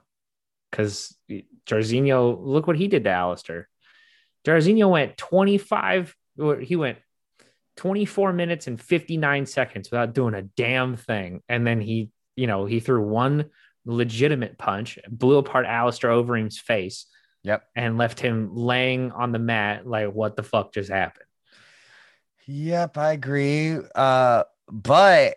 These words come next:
Speaker 2: he has somebody that I wanna fight, that I really wanted to see anyway. He's fucking fighting, uh, Bam Bam.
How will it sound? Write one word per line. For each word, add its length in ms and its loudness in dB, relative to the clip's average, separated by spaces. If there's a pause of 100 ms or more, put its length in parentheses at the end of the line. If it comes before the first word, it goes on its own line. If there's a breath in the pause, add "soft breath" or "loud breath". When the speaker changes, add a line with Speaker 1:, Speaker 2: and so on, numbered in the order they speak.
Speaker 2:
he 280 2
has 260 2
somebody 380 4
that 140 4
I 200 4
wanna 340 2
fight, 440 0
that 260 0 (320)
I 100 -2
really 240 -2
wanted 200 -4
to 80 -6
see 180 -10
anyway. 500 -4
He's 280 -16
fucking 400 -6
fighting, 680 -4
uh, 540 -4 (140)
Bam 320 4
Bam. 440 4